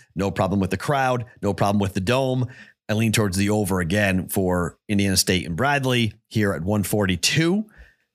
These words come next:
Total was one forty-four and a half against Evansville, one fifty-three and a half against Belmont, went over by sixteen and a half and by two and a half. So you want some college basketball, there you go. But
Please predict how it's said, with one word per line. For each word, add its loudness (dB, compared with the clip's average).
Total 0
was 0
one 0
forty-four 0
and 0
a 0
half 0
against -2
Evansville, 0
one 0
fifty-three -2
and 0
a 0
half 0
against -2
Belmont, 0
went -4
over 0
by 0
sixteen 0
and 2
a 0
half 0
and 0
by 2
two 0
and 0
a -4
half. -4
So 2
you -10
want 2
some -4
college 0
basketball, -2
there 2
you 2
go. -2
But -2